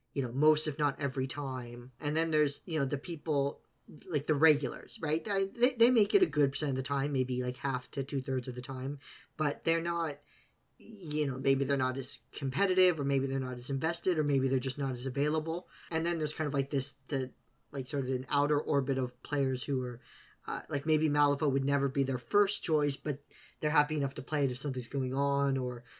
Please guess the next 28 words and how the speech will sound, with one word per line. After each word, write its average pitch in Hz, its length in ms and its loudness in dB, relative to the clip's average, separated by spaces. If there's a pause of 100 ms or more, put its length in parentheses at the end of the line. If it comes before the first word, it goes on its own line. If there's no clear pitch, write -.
(140)
they're 151 180 0
very 139 380 2
rarely 135 500 2
available. 127 1040 0 (300)
So 190 100 2
you're, 170 320 4
you're, 175 180 0
you 190 140 0
know, 160 60 2
you're 147 100 0
gonna 170 220 0
get 160 240 -2
players 147 340 0
with 143 160 0
different 139 360 -2
investment 139 540 -4
levels, 127 640 -4 (480)
uh, 131 220 -4
and, 139 260 -2
and 139 180 -2
different 139 280 -4
activity 135 420 -2
levels. 123 540 -6 (260)
And 170 100 0
I 190 60 4
think 240 240 -2
that's - 240 0
fine, - 440 -10